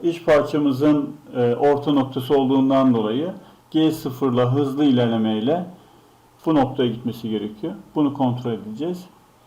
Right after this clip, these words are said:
Satır sonu. M D I modunda yaptık bu işlemi.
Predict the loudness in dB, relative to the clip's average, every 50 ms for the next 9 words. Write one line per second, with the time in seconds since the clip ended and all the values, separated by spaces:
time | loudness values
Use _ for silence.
0 | _ _ _ _ _ _ _ _ _ _ -10 -6 -6 -4 -2 -4 -6 -6 -4 -4
1 | -2 0 0 -2 -2 -6 -10 -18 -20 _ _ _ _ _ _ _ _ _ _ _
2 | _ _ _ _ _ _ _ _ _ _ _ _ _ _ 2 4 4 4 4 4
3 | 4 6 6 6 6 6 4 4 4 2 0 0 0 0 0 -2 -2 -4 -6 -6
4 | -4 -4 -4 -6 -8 -16 -10 -6 -6 -6 -6 -6 -8 -6 -2 -2 0 0 -2 -4